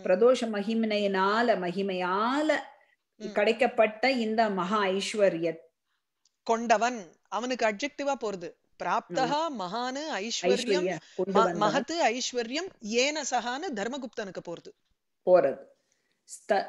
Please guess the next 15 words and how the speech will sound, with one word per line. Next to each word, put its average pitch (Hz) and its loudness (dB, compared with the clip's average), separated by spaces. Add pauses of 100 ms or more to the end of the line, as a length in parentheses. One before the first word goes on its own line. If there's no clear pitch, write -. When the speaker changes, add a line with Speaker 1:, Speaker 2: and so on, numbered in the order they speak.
(140)
Speaker 1:
ரத்ன 226 0
சிம்மாசன 240 0 (140)
அதிரூடஹ, 202 4
ரத்ன 175 0
Speaker 2:
ம். 277 -8
Speaker 1:
சிம்மாசனத்துல 220 0
ஏறி 208 8
உக்காந்து, 196 4
இதுவும் 240 2
adjective 196 0
to 165 -2
him. 160 -2
Speaker 2:
ஆமா. 175 -4
Speaker 1:
அப்பேற்பட்ட 202 2
தர்மகுப்தன் 190 2